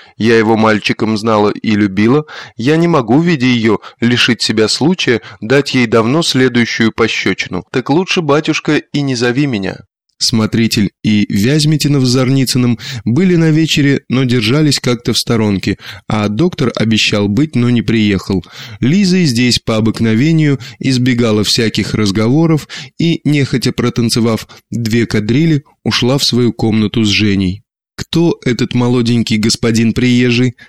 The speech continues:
спросила она Женни об одном из гостей. «Который?» «Черный молоденький. Какой-то Пархоменко». «Нет, о Пархоменко я слышала, а этот иностранец. Какой-то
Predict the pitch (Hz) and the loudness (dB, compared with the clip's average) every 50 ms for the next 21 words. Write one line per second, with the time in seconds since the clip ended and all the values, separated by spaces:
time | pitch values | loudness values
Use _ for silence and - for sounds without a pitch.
0 | _ - - - - - 120 120 110 - - 120 117 117 110 113 110 104 98 113 | _ -8 -8 -6 -2 -2 0 0 0 0 2 2 2 2 2 2 2 0 0 2
1 | 143 165 165 160 160 156 151 139 123 110 - - 120 117 110 110 110 110 110 107 | 2 2 2 2 2 0 -2 -4 -10 -14 -6 -4 -2 0 2 2 0 0 0 0
2 | 113 113 117 113 110 - _ 120 113 104 98 117 113 104 - - - 117 107 95 | 2 2 2 0 0 -2 _ -2 -2 0 0 0 0 0 -2 -2 -2 0 0 0
3 | 87 82 - _ _ _ _ _ - 170 175 165 - 135 113 104 101 87 90 - | 0 -4 -8 _ _ _ _ _ -4 -2 -2 0 0 0 0 0 0 -2 -4 -6
4 | _ _ _ _ _ _ _ _ - - 214 196 156 127 117 110 107 120 143 156 | _ _ _ _ _ _ _ _ -4 0 2 2 2 2 2 2 2 2 2 2
5 | 156 131 107 101 104 104 92 - - 95 85 - _ _ _ _ _ _ _ - | 2 2 2 2 0 0 0 0 -2 -2 -2 -4 _ _ _ _ _ _ _ -6
6 | 117 104 - 143 156 180 190 180 - 156 135 120 - - 123 117 123 135 135 127 | -6 -2 0 0 0 0 0 -2 -2 0 -2 -2 -2 -2 0 0 2 2 0 0
7 | - 127 123 110 - _ _ - - _ _ - 127 131 127 117 104 - - - | -2 -2 -4 -4 -6 _ _ -20 -20 _ _ -2 0 0 2 0 -2 -4 -6 -8
8 | _ - 117 - 120 117 110 - - 180 202 190 175 151 - 151 147 143 139 135 | _ -6 -4 -2 -2 -2 -2 -2 0 2 2 2 2 0 0 0 0 2 0 0
9 | - 147 131 120 110 - - - 95 98 87 - - - - - - 120 143 165 | 0 2 2 2 2 0 0 0 -2 -2 -2 -4 -10 -14 -10 -6 -4 -2 0 0
10 | 156 160 147 135 - - - _ - 147 151 147 139 - - - 143 131 123 110 | 0 -2 -4 -4 -6 -10 -10 _ -2 0 0 0 0 -2 -2 -2 0 0 2 2
11 | 101 98 92 - - - _ _ _ _ _ _ - - - 127 117 - 165 170 | 0 0 -2 -2 -6 -8 _ _ _ _ _ _ -12 -6 -4 -4 -2 0 0 0
12 | 175 - 160 143 | 0 0 -2 -2